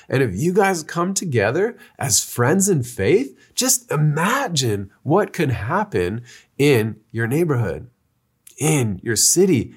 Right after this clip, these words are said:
in your family. Your marriage could change. Your relationship with your kids could change. It could just be brilliant. And I hope and pray that the friends in faith become your friends in mission and that amazing things start to happen for you in your life.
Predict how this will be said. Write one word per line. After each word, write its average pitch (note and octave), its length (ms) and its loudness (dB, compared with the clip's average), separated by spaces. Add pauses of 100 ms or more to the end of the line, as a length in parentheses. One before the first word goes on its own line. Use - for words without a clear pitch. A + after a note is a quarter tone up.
(100)
in G3+ 200 2
your C#3+ 140 2
family. D#3 600 0
Your F#2+ 120 -2
marriage E3 460 0
could A#2+ 160 -6
change. G2+ 320 -2
Your G2 80 -2
relationship E3 420 0
with A#2 100 -2
your F#2+ 100 -2
kids C#4 360 -4
could C#3 180 -2
change. F#3 320 -2
It D#3+ 60 -8
could - 80 -12
just A#3+ 300 -4
be G#2+ 120 -2
brilliant. B2 640 0
And G#2+ 120 -6
I F#2 100 -4
hope C#3 400 -2 (240)
and G2+ 180 -6
pray A#2+ 400 2 (260)
that F#2+ 300 -4
the F2 80 -14
friends D3+ 560 0
in F#2+ 200 -4
faith D3+ 840 -2
become B2 400 -2
your G#2+ 120 0
friends B2+ 440 -6
in F2 260 -6
mission B2 440 -2
and B2 140 -10
that - 120 -10 (200)
amazing C#3 720 -2
things C3 320 -4
start G#2+ 240 -6
to G#2 80 -10
happen G2 440 -6
for - 180 -12
you G#2 380 -2 (400)
in F#2+ 120 -8
your F#2 140 -4
life. A2+ 340 -2